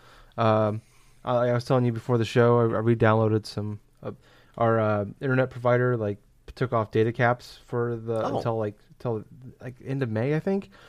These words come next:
Speaker 2: Wow.
Speaker 1: Which is, which is great because we went well over our, um, um,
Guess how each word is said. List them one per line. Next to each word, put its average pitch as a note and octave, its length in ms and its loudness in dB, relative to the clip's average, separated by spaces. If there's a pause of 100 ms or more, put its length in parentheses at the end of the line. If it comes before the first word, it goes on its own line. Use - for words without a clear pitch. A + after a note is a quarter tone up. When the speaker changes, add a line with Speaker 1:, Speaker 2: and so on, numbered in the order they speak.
(300)
Speaker 2:
Wow. G2 320 2
Speaker 1:
Which B3+ 160 2
is, E3+ 160 6 (120)
which F3 180 0
is B2 80 -2
great B2+ 300 4
because A2 360 2
we A#2 140 4
went A2+ 220 6
well A2+ 520 4
over A2+ 460 0
our, G#2 320 2
um, G2+ 540 0 (580)
um, G2+ 440 0